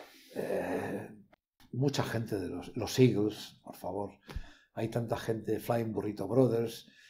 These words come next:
el country rock nos gusta mucho. Bueno, a mí particularmente me ha encantado siempre. Y me gusta, siempre me ha ido la, la música americana, lo que se llama americana,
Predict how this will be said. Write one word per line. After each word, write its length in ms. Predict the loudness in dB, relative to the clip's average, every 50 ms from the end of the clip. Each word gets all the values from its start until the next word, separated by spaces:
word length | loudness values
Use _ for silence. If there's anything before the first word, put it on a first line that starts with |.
| -20 _ -6
el 160 | -6 -4 2
country 380 | 6 8 8 8 6 2 0
rock 360 | 2 6 8 8 8 6 4 -2
nos 140 | -4 -4 -4
gusta 260 | -6 -8 -6 -8 -6
mucho. 520 | -4 -4 -6 -6 -6 -8 -8 -8 -10 -12 -16 -20 _ _ _ _ _ _ _ _ -20 -20 _ _ _ -6
Bueno, 340 | -4 -4 -4 -4 -8 -14 -20 _ _ -14
a 140 | -14 -12 -10
mí 300 | -10 -10 -8 -8 -8 -8
particularmente 600 | -8 -8 -8 -6 -4 -4 -4 -4 -4 -6 -6 -6
me 120 | -6 -6 -8
ha 20 |
encantado 400 | -8 -10 -12 -12 -10 -8 -8 -8
siempre. 540 | -6 -6 -6 -6 -6 -8 -10 -12 -12 -14 -18 -20 _ _ -20 -20 -20 -20 -20 -20 _ _ -8
Y 440 | -6 -6 -4 -4 -4 -4 -4 -2 2
me 120 | 4 8
gusta, 320 | 8 8 8 8 8 6
siempre 320 | 8 10 10 10 12 12 12
me 100 | 12 10
ha 40 | 10
ido 220 | 10 10 8 8
la, 400 | 10 10 10 8 8 6 6 6 6
la 340 | 6 8 8 8 8 8 8
música 460 | 8 8 8 8 6 4 8 8 8
americana, 840 | 8 8 8 6 6 6 8 8 8 8 4 4 2 0 -4 -10 -18 -20 -18 -18 -16 -12 -6
lo 160 | -2 -2 -2 0
que 100 | 0 0
se 60 | 2
llama 220 | 4 4 4 4
americana, 680 | 2 2 2 0 0 0 4 6 6 6 6 2 0 -2